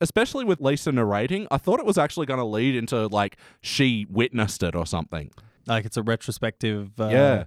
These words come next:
Speaker 2: it's her telling the story. Like, who's she telling the story to?
Speaker 1: Yeah.
Speaker 2: There was a bit where the format kinda got broken when Marge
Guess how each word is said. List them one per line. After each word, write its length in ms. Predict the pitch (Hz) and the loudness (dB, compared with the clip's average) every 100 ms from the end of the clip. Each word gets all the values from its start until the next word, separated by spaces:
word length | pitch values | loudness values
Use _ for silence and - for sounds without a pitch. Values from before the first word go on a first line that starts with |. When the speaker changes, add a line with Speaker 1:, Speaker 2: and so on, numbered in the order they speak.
| - | -6
Speaker 2:
it's 160 | - 127 | -6 -2
her 160 | 139 143 | 0 0
telling 600 | 151 151 151 151 151 139 | -2 -2 -2 -4 -6 -6
the 80 | |
story. 440 | 151 - 175 175 160 | -6 -2 -2 0 -2
Like, 180 | 139 139 | -2 0
who's 180 | 196 | -2
she 100 | - | -2
telling 280 | 185 196 190 | -2 -2 0
the 60 | 185 | -4
story 280 | - 190 180 | -4 -4 -2
to? 340 | 131 104 98 - - - | -2 -4 -6 -12 -18 -2
Speaker 1:
Yeah. 180 | 143 131 | 0 2
Speaker 2:
There 80 | |
was 100 | 156 | 2
a 60 | 151 | 2
bit 160 | 170 156 | 0 2
where 120 | 151 | 2
the 380 | 143 135 127 113 | 2 2 2 0
format 320 | 139 135 147 | 0 0 0
kinda 200 | - 127 | -2 0
got 180 | 120 107 | 0 0
broken 280 | 131 147 143 | 0 0 0
when 160 | 117 107 | 0 2
Marge 420 | 110 113 110 - | 2 0 -2 -6